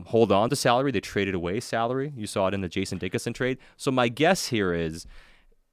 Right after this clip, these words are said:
if they have their way, they'd love to send something else back. May-, it's not gonna be a big salary, but some sort of a contract going the other way.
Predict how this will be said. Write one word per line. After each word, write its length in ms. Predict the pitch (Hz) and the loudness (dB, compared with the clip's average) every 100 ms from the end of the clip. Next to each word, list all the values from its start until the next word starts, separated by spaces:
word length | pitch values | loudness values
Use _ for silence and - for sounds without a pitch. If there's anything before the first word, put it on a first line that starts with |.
| _ _ | _ _
if 160 | 139 - | -6 2
they 120 | 135 | 4
have 240 | 139 131 | 6 4
their 120 | 123 | 4
way, 320 | 98 95 127 180 | 2 2 0 0
they'd 140 | 117 | 2
love 200 | 110 113 | 4 2
to 100 | 113 | 0
send 280 | - 110 104 | -2 -2 -2
something 280 | 107 95 90 | -4 -4 -4
else 200 | 82 - | -4 -6
back. 360 | 80 - - _ _ - | -12 -16 -20 _ _ -4
May-, 180 | 123 - | 0 0
it's 180 | 139 127 | 0 4
not 140 | 156 | 4
gonna 140 | 165 147 | 6 4
be 100 | 151 | 4
a 60 | |
big 240 | 135 120 147 | 4 2 2
salary, 540 | 147 135 143 151 156 - _ | 0 2 2 0 -4 -10 _
but 140 | 113 - | -4 -2
some 340 | - 127 120 | 2 2 2
sort 180 | - 107 | -2 -4
of 100 | 95 | -4
a 40 | |
contract 520 | - 101 92 95 92 | -2 -2 0 -2 -2
going 180 | 92 87 | -2 -2
the 100 | 85 | -2
other 160 | 82 82 | -6 -8
way. 200 | 78 | -12